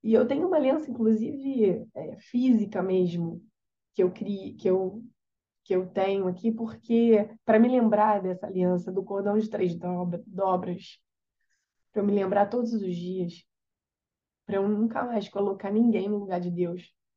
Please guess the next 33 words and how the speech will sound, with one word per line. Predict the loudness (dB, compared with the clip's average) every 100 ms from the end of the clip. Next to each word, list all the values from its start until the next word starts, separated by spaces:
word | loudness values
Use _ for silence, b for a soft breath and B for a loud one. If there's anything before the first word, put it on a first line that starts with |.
| _ _ -8
em, | -6 -6
em | -6
coisa | -4 0 2
alguma | 2 0 0 0 -2
no | -4
lugar | -4 -2 -4 -4
de |
Deus. | -6 -8 -10 -18 _ _ -8
Nem | -6
trabalho, | -6 -10 -4 0 0 0 -4
nem | -6 -8 -8
marido, | -12 -10 -6 -4 -4
nem | -8
filho, | -16 -10 -4 -2 -2 -6 -10 -10
ninguém. | -4 -4 -4 -14 _ _ _ _ _ _ _ _ -18 -18 _ _ _ _ _ _ _ _ _ _
E, | -2 0 4 4 2 -4 -12 _ _ _ _ _ _ _ _ 4
e | 6
aí | 8 6 4 2
não | 0
precisou | -2 -6 2 2
de | 4
muito | 2 2 2 4
não, | 4 4
tá, | 2 2
gente? | 2 0 -6 -14 -20 _ _ _ _ _ _ -4
Eu | -2
cheguei | 2 4 4 6 4
lá, | 4 0 -2 -8 -10
aí | -6 -2
tava | 0 0
a |
pastora | 0 -2 0 0 0
Ida. | 0 -2 -4 -10